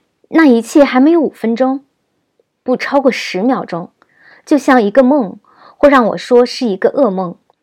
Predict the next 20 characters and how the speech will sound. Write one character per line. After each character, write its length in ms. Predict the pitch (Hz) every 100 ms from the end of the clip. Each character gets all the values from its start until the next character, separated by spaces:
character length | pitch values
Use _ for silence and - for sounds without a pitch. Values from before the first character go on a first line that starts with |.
| _ _ _
其 220 | - 277
实 260 | 285 - 214
形 300 | 208 - 214
式 160 | 247 277
道 240 | 277 226
理 160 | 190 170
都 160 | 214
是 140 | 214 208
大 200 | 262 220
致 140 | 202
相 240 | - 226
同 260 | 220 175 165
的。 220 | 180 180 - _ - -
比 80 | 226
如 160 | 226 233
说， 320 | - 302 302 - -
你 100 | 208
睡 180 | - 302
着 280 | 214 165 180
了， 220 | 226